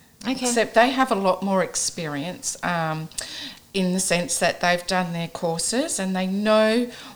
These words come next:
Speaker 2: what code to put things to, so, you know, they don't mess that up compared to,
Speaker 1: Mm.
Speaker 2: say, an admin person who may not know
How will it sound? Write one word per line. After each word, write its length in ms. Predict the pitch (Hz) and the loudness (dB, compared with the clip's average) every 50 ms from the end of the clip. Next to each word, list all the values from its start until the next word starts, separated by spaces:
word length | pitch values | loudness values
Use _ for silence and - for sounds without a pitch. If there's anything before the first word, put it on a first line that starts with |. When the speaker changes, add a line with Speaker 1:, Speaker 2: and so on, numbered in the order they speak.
| - - - 185 185 190 | -20 -16 -14 -14 -10 -4
Speaker 2:
what 360 | 196 202 196 180 - - - | 0 2 2 2 2 0 -6
code 480 | - - - - 180 170 165 165 165 - | -10 -8 -4 -2 0 0 0 -2 -2 -4
to 100 | - 170 | -6 -6
put 240 | - - - - | -6 -8 -8 -8
things 320 | - 165 160 160 156 - - | -6 -8 -6 -4 -4 -4 -4
to, 220 | - - - - | -4 -6 -6 -8
so, 220 | - - - 160 156 - - - - | -8 -8 -8 -8 -8 -12 -16 -16 -12
you 80 | 160 | -10
know, 180 | 165 156 151 147 147 - - | -10 -8 -10 -10 -12 -10 -10
they 140 | 156 156 156 | -10 -8 -8
don't 280 | - 160 156 156 156 143 - - - - - - - | -8 -6 -6 -6 -8 -10 -14 -20 -20 -20 -18 -14 -10
mess 420 | 175 175 170 165 160 - - - | -8 -6 -6 -6 -4 -6 -4 -2
that 180 | - 156 147 151 | -2 -2 0 0
up 240 | 151 143 - - - | -2 -2 -2 -6 -10
compared 340 | - 160 156 - 156 151 226 | -10 -10 -8 -6 -4 -2 0
to, 80 | 220 | 0
Speaker 1:
Mm. 80 | 214 208 | 0 0
Speaker 2:
say, 180 | 180 151 151 - - - - - - | -2 -2 -4 -6 -8 -12 -14 -8 -2
an 160 | - 185 180 175 | -2 0 2 2
admin 340 | 170 165 165 160 160 156 | 0 0 0 -4 -6 -4
person 340 | - 170 156 160 - - 160 | -4 -4 -4 -4 -4 -4 -4
who 120 | 170 180 165 170 | -4 -4 -4 -2
may 180 | 170 156 156 | -2 -2 -2
not 260 | 156 156 147 143 - - | -2 -4 -6 -6 -6 -8
know 380 | 156 156 151 147 143 143 143 | -6 -4 -4 -4 -4 -4 -6